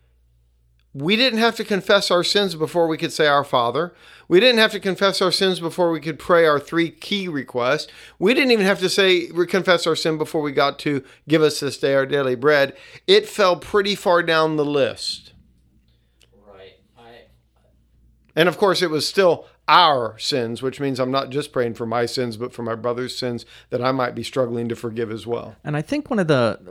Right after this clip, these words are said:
Speaker 2: one of the things that this implies, or at least that Jesus is trying to get us to do, and it was always true, but I think, th-,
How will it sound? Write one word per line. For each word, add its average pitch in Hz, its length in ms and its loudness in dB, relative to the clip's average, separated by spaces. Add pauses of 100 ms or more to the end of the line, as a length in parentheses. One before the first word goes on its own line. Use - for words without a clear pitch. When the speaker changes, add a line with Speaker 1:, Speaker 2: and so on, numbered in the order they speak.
(720)
Speaker 2:
one 147 260 -4
of 135 140 -6
the 117 260 -6 (500)
things 143 400 -2
that 110 200 -6
this 113 440 -4
implies, 95 880 -6 (160)
or 98 220 -8
at - 100 -12
least 110 220 -10
that 85 80 -10
Jesus 104 400 -10
is 95 260 -8
trying 110 260 -8
to 104 60 -6
get 101 160 -8
us 98 140 -12
to 101 100 -14
do, 95 300 -8 (240)
and 175 100 -2
it 175 60 -2
was 175 160 0
always 202 480 2
true, 107 400 -2
but 104 100 -8
I 104 80 -4
think, 147 320 -8
th-, - 140 -20